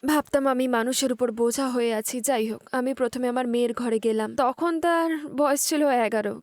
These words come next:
কিন্তু এখনো যখন সে ঘুমায়, তাকে দেখতে পাঁচ বছরের ছোট্ট মেয়ের মতো মনে হয়। সুবহানাল্লাহ,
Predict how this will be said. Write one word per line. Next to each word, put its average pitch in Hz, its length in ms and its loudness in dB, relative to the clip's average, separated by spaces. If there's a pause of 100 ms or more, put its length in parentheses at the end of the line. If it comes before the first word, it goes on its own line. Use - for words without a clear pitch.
কিন্তু 262 260 -4
এখনো 269 380 -2
যখন 294 260 -2
সে 302 160 -4
ঘুমায়, 269 300 -4
তাকে 247 260 -2
দেখতে 233 300 -2
পাঁচ 233 260 -2
বছরের 240 300 -2
ছোট্ট - 280 -4
মেয়ের 220 220 -2
মতো 220 200 -8
মনে 220 180 -6
হয়। 240 140 -14 (220)
সুবহানাল্লাহ, 254 1120 0